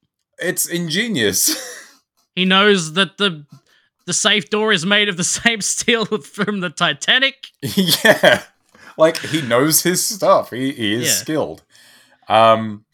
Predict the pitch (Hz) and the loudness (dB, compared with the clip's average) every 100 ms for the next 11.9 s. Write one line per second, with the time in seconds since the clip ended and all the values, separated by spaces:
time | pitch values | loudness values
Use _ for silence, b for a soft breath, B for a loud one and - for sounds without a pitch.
0 | - 110 113 123 107 - 117 123 131 127 | -10 -2 0 0 -2 -2 -2 -4 -6 -4
1 | 113 104 - - 110 107 - - 101 95 | -4 -4 -8 -6 -4 -4 -10 -10 -8 -6
2 | 92 113 143 _ _ _ _ - - - | -6 -8 -16 _ _ _ _ -20 -12 -6
3 | 98 - 95 95 98 95 _ _ _ - | -6 -4 -6 -6 -8 -12 _ _ _ -8
4 | 120 - 196 202 - 165 - 120 95 - | -6 -6 -8 -8 -10 -8 -6 -6 -8 -14
5 | 85 - _ _ _ _ _ _ _ _ | -16 -18 _ _ _ _ _ _ _ _
6 | _ _ _ _ _ _ _ _ _ _ | _ _ _ _ _ _ _ _ _ _
7 | _ - 262 226 - 104 143 120 - _ | _ -18 -16 -18 -18 -16 -16 -18 -20 _
8 | _ _ _ _ _ _ _ _ - 131 | _ _ _ _ _ _ _ _ -8 -8
9 | - 127 113 - - - 147 143 131 113 | -2 -2 -2 -12 -20 -8 -4 0 4 2
10 | - _ _ - - 135 151 156 117 120 | 0 _ _ -16 -8 -6 -4 -6 -4 -4
11 | 110 107 92 78 82 95 127 123 135 | -2 -2 -4 -6 -10 -8 -8 -8 -10